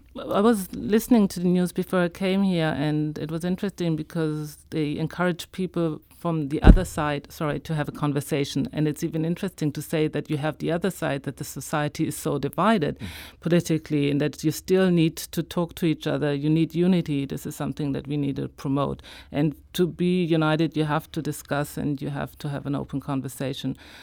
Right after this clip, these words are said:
Speaker 1: But I still think there's a right and wrong, and we have to, you know, have our moral and ethics standards. They need to be high,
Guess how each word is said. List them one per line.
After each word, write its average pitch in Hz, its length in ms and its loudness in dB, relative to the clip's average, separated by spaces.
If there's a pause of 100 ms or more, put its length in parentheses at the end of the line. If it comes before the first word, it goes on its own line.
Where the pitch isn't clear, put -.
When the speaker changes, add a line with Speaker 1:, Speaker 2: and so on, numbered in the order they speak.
(120)
Speaker 1:
But 156 160 0
I 151 80 0
still 165 340 0
think 151 320 -2
there's 139 240 -4
a 135 60 -6
right 143 260 -2
and 135 160 -2
wrong, 131 360 -2
and 131 260 -4 (160)
we 135 220 -8
have 143 300 -10
to, 131 360 -6
you 139 160 -6
know, 135 340 -4
have 135 160 -6 (460)
our 135 240 -4
moral 143 540 0 (180)
and - 160 -4
ethics 131 460 -6
standards. 135 600 -4 (380)
They 151 120 -2
need 147 240 0
to 143 100 -4
be 135 440 -4
high, 127 420 -4